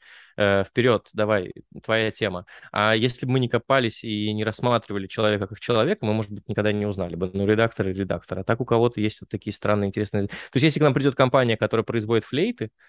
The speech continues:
<laughs> мы такие, типа: «Марк, <laughs> твой выход».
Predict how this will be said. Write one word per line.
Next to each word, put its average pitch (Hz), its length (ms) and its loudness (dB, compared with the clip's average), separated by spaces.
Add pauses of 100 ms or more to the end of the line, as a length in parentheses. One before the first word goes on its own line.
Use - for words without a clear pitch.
(180)
<laughs> - 1400 2
мы 127 220 2
такие, 123 320 0
типа: 117 180 -2
«Марк, 139 380 2 (100)
<laughs> 127 440 4
твой 143 280 4
выход». 135 320 0